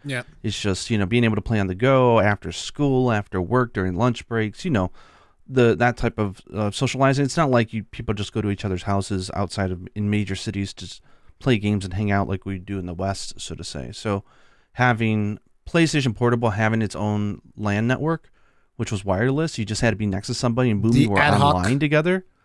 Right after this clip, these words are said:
Speaker 1: The
Speaker 2: Yeah,
Speaker 1: ad hoc
Speaker 2: it's in-,
Speaker 1: thing,
Speaker 2: it's
Speaker 1: yeah.
Speaker 2: in-, it's unbelievable. It sounds, we take it for granted today, but that was a heck of an advancement for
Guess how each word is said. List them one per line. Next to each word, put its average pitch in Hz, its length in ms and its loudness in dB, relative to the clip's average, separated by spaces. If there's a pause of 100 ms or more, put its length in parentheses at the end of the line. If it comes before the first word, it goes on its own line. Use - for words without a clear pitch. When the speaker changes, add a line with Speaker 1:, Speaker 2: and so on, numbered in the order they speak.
(220)
Speaker 1:
The 147 120 0
Speaker 2:
Yeah, 135 140 6
Speaker 1:
ad 127 40 -2
hoc 123 120 2
Speaker 2:
it's 117 140 -6
in-, 139 180 2
Speaker 1:
thing, - 20 -6
Speaker 2:
it's 117 180 0
Speaker 1:
yeah. 180 60 -2
Speaker 2:
in-, - 60 -10 (460)
it's 156 140 -2
unbelievable. 208 480 4
It 113 160 0
sounds, 175 500 0
we 156 140 4
take 214 160 2
it 208 60 2
for 131 140 -2
granted 110 420 2
today, 101 240 0
but - 160 -4
that 131 160 2
was 113 260 -4 (480)
a 151 80 2
heck 139 500 0
of 113 140 0
an 98 80 0
advancement 110 540 -2
for 98 320 -4